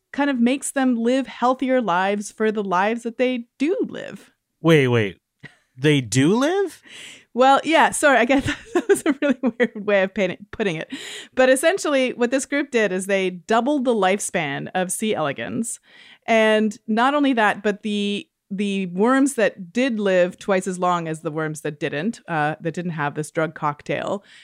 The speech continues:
Speaker 1: were also healthier throughout that lifespan. So it wasn't like, okay, they started to degenerate around the same time, but they just kind of lived longer.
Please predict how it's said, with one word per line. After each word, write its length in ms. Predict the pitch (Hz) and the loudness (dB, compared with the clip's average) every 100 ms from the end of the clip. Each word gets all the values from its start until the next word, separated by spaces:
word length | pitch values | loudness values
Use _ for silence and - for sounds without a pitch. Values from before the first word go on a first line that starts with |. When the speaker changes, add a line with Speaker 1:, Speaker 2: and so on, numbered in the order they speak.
| _ | _
Speaker 1:
were 220 | 214 - | 0 2
also 300 | 233 269 277 | 2 2 0
healthier 500 | 226 302 311 269 233 | 2 2 2 2 0
throughout 560 | - 247 220 214 226 - | 0 -2 -2 0 0 2
that 240 | 180 - | 0 0
lifespan. 580 | 170 160 - - - 190 | -2 -2 -4 -8 -8 -6
So 140 | 208 | -4
it 60 | 190 | 0
wasn't 260 | 233 262 196 | 0 0 0
like, 260 | 190 180 - | 0 0 0
okay, 380 | 220 220 170 170 | 0 0 0 0
they 160 | 185 | -2
started 320 | - 214 202 | -2 -2 -2
to 100 | 196 | -4
degenerate 840 | 165 175 170 294 285 262 240 240 - | -6 -6 -2 0 2 2 2 0 -2
around 280 | 202 202 202 | 0 2 2
the 60 | 202 | 0
same 200 | 196 208 | -2 -2
time, 400 | 254 233 226 214 | 0 2 2 2
but 240 | 180 160 | 0 0
they 80 | 180 | -4
just 200 | 175 - | -6 -6
kind 200 | 175 160 | -6 -6
of 120 | 160 | -6
lived 280 | 156 160 151 | -6 -6 -6
longer. 520 | 151 160 - - | -6 -4 -6 -8